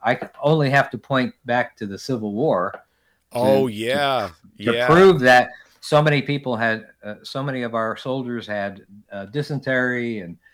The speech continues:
Speaker 1: and other kinds of intestinal ailments that caused them to have diarrhea and caused them to, uh, uh, become dehydrated to the point that they actually died of dehydration.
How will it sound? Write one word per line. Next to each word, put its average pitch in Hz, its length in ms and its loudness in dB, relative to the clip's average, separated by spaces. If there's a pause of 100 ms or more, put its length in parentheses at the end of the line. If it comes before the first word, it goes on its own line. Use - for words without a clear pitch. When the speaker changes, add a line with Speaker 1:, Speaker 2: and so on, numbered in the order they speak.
(180)
Speaker 1:
and 95 300 -12
other 127 240 -2
kinds 120 420 -2
of 104 140 -10
intestinal 104 640 -8
ailments 117 400 -4
that 98 160 -16
caused 131 380 -2
them 117 180 -4
to 110 100 -10
have 107 180 -6
diarrhea 110 600 -4
and 101 120 -10
caused 123 380 0
them 113 340 -2 (420)
to, 98 600 -8
uh, 90 200 -6 (460)
uh, 90 240 -10 (240)
become 120 320 -2
dehydrated 113 680 2
to 156 140 -4
the 151 100 -2
point 117 360 -4
that 117 160 -6
they 120 120 -4
actually 107 420 -8
died 113 300 -2
of 107 100 -8
dehydration. 110 640 -6